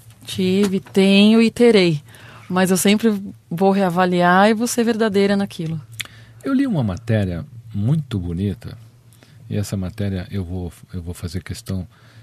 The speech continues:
Speaker 2: de deixar guardada aqui, porque eu vou ler num outro programa, porque eu tenho chance de falar do seu livro novamente. E foi escrita pelo seu pai, uma matéria até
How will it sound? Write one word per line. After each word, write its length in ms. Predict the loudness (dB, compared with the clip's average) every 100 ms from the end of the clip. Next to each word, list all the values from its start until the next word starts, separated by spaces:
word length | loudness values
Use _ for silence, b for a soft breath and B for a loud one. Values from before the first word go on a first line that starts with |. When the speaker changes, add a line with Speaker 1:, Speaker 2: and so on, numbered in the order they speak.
| b
Speaker 2:
de 80 | -8
deixar 280 | -6 -4 -6
guardada 480 | -6 -8 -6 -8 -8
aqui, 180 | -8 -8
porque 320 | -8 -6 -6 -4
eu 40 |
vou 140 | -4
ler 140 | 0 2
num 240 | 2 2
outro 240 | 0 -2 -6
programa, 580 | -4 0 0 0 -2 -8 -18 -20 -20
porque 160 | -6 -4
eu 60 | 0
tenho 180 | -2
chance 260 | -2 -2 -4
de 60 | -4
falar 200 | -4 -4
do 80 | -4
seu 120 | -2
livro 260 | 0 0 0
novamente. 840 | -2 -2 -2 -2 -4 -8 -14 -20 b b b b b b b b b b _ _
E 800 | -8 -2 0 2 0 0 0 -2 -6
foi 240 | -4 2
escrita 300 | 4 4 2
pelo 180 | 0 -2
seu 180 | -2 -4
pai, 300 | -4 -6 -6
uma 100 | -10
matéria 360 | -10 -6 -4 -6
até 440 | -4 -4 -2 -4